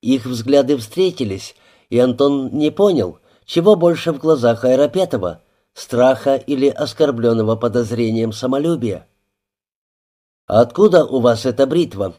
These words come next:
не давая Игорю долго раздумывать, спросил Стуков. «Из ребят кто-то подарил на дне рождения. Теперь модно дарить архаичные безделушки». «Постарайтесь вспомнить, чей это подарок».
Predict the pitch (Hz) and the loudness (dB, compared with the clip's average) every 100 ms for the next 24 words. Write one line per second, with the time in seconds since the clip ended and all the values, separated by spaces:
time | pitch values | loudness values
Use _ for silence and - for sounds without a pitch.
0 | _ - 127 117 110 113 117 - 123 117 | _ -4 -2 2 2 2 0 -2 -4 0
1 | 123 123 95 123 120 113 123 131 123 175 | 0 -2 -2 0 0 2 0 0 -2 0
2 | 120 101 - - 110 107 120 107 - 165 | -2 -4 -8 -8 -6 -6 -8 -6 -8 -6
3 | 110 101 _ _ _ _ _ _ _ _ | -8 -12 _ _ _ _ _ _ _ _
4 | _ _ _ - 113 120 123 123 175 - | _ _ _ -8 -4 0 0 4 4 2
5 | - 156 135 117 123 127 120 107 117 107 | -2 -2 0 0 2 2 2 0 -2 0
6 | 123 117 131 110 151 123 90 - _ _ | 0 0 0 -2 -2 -2 -6 -12 _ _
7 | _ _ _ - 117 143 143 147 190 151 | _ _ _ -6 2 4 4 2 0 0
8 | 135 113 113 113 - 127 117 - 123 113 | 0 0 0 -2 -2 -4 -2 0 -2 -2
9 | - 123 117 131 113 160 160 123 - 110 | -4 -2 -2 -4 -2 -2 0 -4 -10 -12
10 | 107 _ _ _ _ _ _ _ _ _ | -14 _ _ _ _ _ _ _ _ _
11 | _ _ 113 107 - 123 143 143 151 131 | _ _ -4 -2 0 4 4 4 -2 -4
12 | - - 202 175 120 104 - 120 117 143 | -8 2 4 4 0 -2 -2 -2 -2 -4
13 | 110 117 135 151 127 107 - | -4 0 4 4 4 0 -10